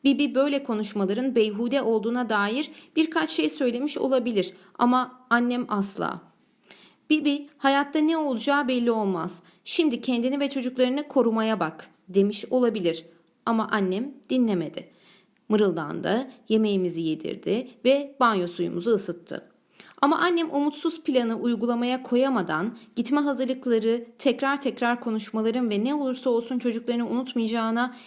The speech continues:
yeminler etmenin ötesine bile geçemeden birden hasta oldu. Dışından düşman bir kuvvet ona karşı çıkmış gibiydi.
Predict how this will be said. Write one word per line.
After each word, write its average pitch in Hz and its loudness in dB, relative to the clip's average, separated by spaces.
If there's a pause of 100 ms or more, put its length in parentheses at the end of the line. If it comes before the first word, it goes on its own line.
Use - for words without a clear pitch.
(120)
yeminler 247 2
etmenin 226 -2
ötesine 240 -2
bile 190 2
geçemeden 202 -2 (260)
birden 226 0
hasta 190 -2
oldu. - -6 (580)
Dışından 320 0 (280)
düşman 302 2
bir 254 -2
kuvvet 254 0 (100)
ona 262 0
karşı 254 -2
çıkmış - -4
gibiydi. 180 -4